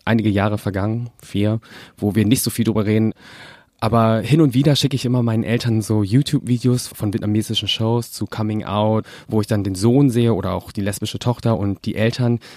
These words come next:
davon erzählen, wie das war, als das Outing rauskam und, und, weil das ist einfach viel besser verbalisiert. Ich könnte das gar nicht mit meinem eigenen Vokabular auf Vietnamesisch meinen Eltern sagen. Es kam immer leider nicht so viel zurück. Aber ja, au-, wir gucken auch viel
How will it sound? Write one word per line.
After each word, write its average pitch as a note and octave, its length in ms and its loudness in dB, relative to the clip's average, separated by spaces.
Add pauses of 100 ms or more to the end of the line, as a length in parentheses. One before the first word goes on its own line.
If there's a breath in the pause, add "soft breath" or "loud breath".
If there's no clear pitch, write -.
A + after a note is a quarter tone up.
(200 loud breath)
davon G#2+ 300 -4
erzählen, A2+ 380 2
wie G#2 40 0
das G2 240 -2
war, G#2 260 2
als G2 360 -4 (440 loud breath)
das - 200 -4
Outing B2 360 2
rauskam G#2 640 0
und, G#2+ 100 -2
und, G#2+ 200 -2
weil G2 80 -2
das - 180 -8
ist - 140 -10
einfach G#2 200 -8
viel - 160 0
besser G#2+ 300 0
verbalisiert. G#2 580 2
Ich - 100 -8
könnte G#2+ 220 -4
das G2+ 160 -6
gar G2 100 -2
nicht G#2 120 -4
mit G2+ 100 -6
meinem F#2+ 160 -2
eigenen G2+ 320 0
Vokabular G2 760 0
auf - 160 -8
Vietnamesisch G2 520 -2
meinen F#2+ 160 -2
Eltern G#2 260 0
sagen. F2+ 380 -4 (460 loud breath)
Es - 80 -14
kam B2 160 2
immer A#2+ 160 4
leider A2+ 140 2
nicht - 340 -6
so A2+ 100 -10
viel A2 160 -4
zurück. - 420 -4 (260)
Aber A2 760 2 (420 loud breath)
ja, G#2+ 240 -2
au-, G2+ 160 -2
wir G#2 80 -4
gucken B2 240 -4
auch - 120 -8
viel A2+ 360 -2